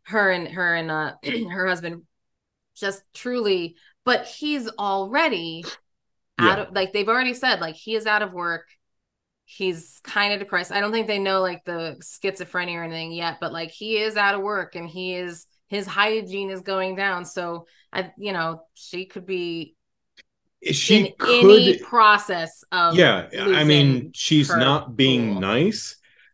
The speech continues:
Speaker 2: but she
Speaker 1: Yeah.
Speaker 2: could be justified in her
Speaker 1: Yeah.
Speaker 2: anger, which comes out as, you know,
Speaker 1: Yeah.
Speaker 2: passive aggressive, as you said. So.
Speaker 1: So,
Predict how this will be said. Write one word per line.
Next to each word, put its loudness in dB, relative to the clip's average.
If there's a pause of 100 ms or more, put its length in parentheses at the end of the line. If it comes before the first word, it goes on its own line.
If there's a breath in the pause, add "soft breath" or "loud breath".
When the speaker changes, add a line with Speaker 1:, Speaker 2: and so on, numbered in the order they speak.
(160)
Speaker 2:
but 4
she 2
Speaker 1:
Yeah. -2
Speaker 2:
could 6
be 8
justified 2
in -4
her 2 (800)
Speaker 1:
Yeah. 2
Speaker 2:
anger, 4
which 0
comes -2
out 2
as, -4 (100)
you -10
know, -4
Speaker 1:
Yeah. -10
Speaker 2:
passive -4
aggressive, -4
as -14
you -20
said. -20
So. -14 (260 loud breath)
Speaker 1:
So, -20